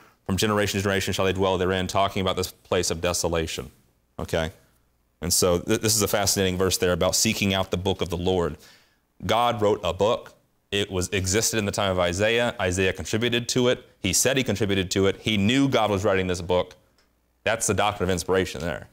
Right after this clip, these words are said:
Okay, inspired by God. Now, this chapter goes right into ver-, chapter thirty-five in the next, next ten verses here, because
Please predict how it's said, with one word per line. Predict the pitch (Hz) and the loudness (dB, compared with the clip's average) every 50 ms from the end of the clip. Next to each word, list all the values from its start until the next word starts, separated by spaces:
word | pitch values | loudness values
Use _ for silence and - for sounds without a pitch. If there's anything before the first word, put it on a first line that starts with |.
| _ _ _ _ _ _ _ _ _ _ _ _ - | _ _ _ _ _ _ _ _ _ _ _ _ -4
Okay, | 78 | -4
inspired | 80 80 - - 95 87 85 82 80 | -2 -2 -2 0 0 2 2 0 0
by | 78 76 76 | -2 -4 -2
God. | 78 90 85 76 69 - - _ _ _ _ _ _ _ _ _ _ _ _ _ - | 0 0 0 0 -2 -4 -10 _ _ _ _ _ _ _ _ _ _ _ _ _ -2
Now, | 104 107 | 0 0
this | 104 127 165 - - | 2 2 2 0 0
chapter | - - 156 151 156 170 - - 120 | 0 0 0 0 0 0 0 0 2
goes | 117 123 123 113 107 | 2 2 2 2 2
right | 98 101 104 110 127 151 | 2 2 2 2 2 2
into | 156 156 151 | 2 0 0
ver-, | 139 143 147 - - | 0 0 -2 -2 -2
chapter | - 147 143 135 - 151 | 0 0 0 0 0 0
thirty-five | - - 139 139 139 127 - 147 143 139 117 | 0 0 0 0 0 0 0 0 2 2 2
in | 107 107 | 2 2
the | 107 | 2
next, | 120 120 - - - | 2 0 0 -2 -2
next | 120 120 117 - | -2 -2 -2 -2
ten | - 135 127 | -2 -2 0
verses | 117 120 127 135 135 - 120 107 - | 2 2 2 2 2 2 0 0 2
here, | - 95 90 92 | 2 2 2 2
because | 92 101 98 - 120 107 98 95 - - | 0 -2 0 0 2 2 2 2 0 -2